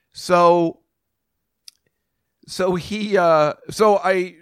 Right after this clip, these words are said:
dropped her off and then went to the Port Authority and took the bus. We had this grand meal. It was really fun. But again, I was drinking, getting a little hot. You know, it's like,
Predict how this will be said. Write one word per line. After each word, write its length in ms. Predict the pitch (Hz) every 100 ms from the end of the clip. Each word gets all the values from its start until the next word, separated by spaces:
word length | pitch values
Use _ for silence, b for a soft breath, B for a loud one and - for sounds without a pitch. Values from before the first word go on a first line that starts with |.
| 170 -
dropped 220 | 202 214
her 100 | 202
off 140 | 185
and 60 | 190
then 80 | 185
went 140 | 196
to 60 | 196
the 80 |
Port 260 | 156 196 208
Authority 500 | 175 185 196 220 190
and 80 | 175
took 140 | 196
the 80 | 202
bus. 220 | 165 165
We 100 | 156
had 100 | 170
this 140 | 160 135
grand 460 | 147 170 202 190
meal. 160 | 156 165
It 40 |
was 120 | 160
really 260 | 139 180 202
fun. 540 | - 165 147 143 156 - _ _ _ -
But 100 | 160
again, 200 | 180 190
I 60 |
was 100 | 165
drinking, 840 | - 170 190 160 180 180 180 180 170
getting 120 | 165
a 60 | 185
little 100 | 165
hot. 300 | 139 170 180
You 60 |
know, 60 | 185
it's 120 | 156
like, 200 | 170 135